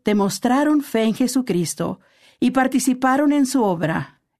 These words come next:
En Lucas capítulo diez, versículo treinta y nueve, se nos cuenta de María, quien, sentándose a los pies de Jesús, oía su palabra.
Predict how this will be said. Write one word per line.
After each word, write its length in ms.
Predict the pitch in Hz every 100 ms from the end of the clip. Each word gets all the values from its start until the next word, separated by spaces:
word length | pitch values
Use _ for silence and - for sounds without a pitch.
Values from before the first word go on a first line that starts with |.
| -
En 180 | 170 160
Lucas 460 | 226 247 269 254
capítulo 440 | - 185 196 220 226
diez, 600 | 190 180 185 190 - -
versículo 540 | 180 175 196 208 226
treinta 340 | 226 254 269 311
y 40 |
nueve, 400 | 262 165 170 190 - - _ _ -
se 160 | 269
nos 240 | 262 254 -
cuenta 360 | 277 277 285
de 100 | 277
María, 560 | 247 240 302 170 156 - _ _ _ _ _ -
quien, 380 | 208 196 185 180
sentándose 800 | - 185 160 156 165 208 208 214
a 60 |
los 200 | 185 180
pies 280 | - 170 175
de 80 | 180
Jesús, 640 | 185 175 254 262 269 262 -
oía 420 | 214 233 277 285
su 180 | - 254
palabra. 680 | 214 165 147 147 165 -